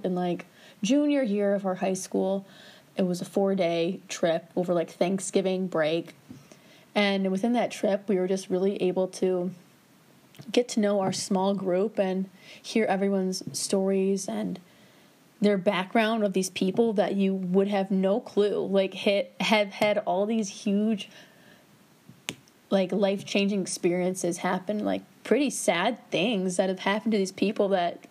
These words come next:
are just smiling in the hallway when you just s-, walk by them, like, you have no clue.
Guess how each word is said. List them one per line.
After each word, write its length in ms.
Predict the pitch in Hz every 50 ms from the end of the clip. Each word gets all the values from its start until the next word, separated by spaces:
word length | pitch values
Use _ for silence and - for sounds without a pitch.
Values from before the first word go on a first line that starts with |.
| _ -
are 120 | 190 226
just 180 | 196 196 196 -
smiling 440 | - - - - - 190 202 202 190
in 80 | 185
the 60 | 180 180
hallway 600 | - 160 170 175 175 165 151 156 185 196 220 - - -
when 240 | 208 202 196 190
you 140 | 190 190 190
just 300 | 180 190 190 190 - - -
s-, 200 | - - - - - - - - - - - - - _ -
walk 300 | 208 208 202 202 - -
by 200 | 202 139 175 -
them, 260 | 190 196 185 185 185 185
like, 180 | 190 190 190
you 100 | - 196
have 180 | 190 190 190 190
no 200 | 190 185 180 170
clue. 440 | 175 - 185 180 160 - - 196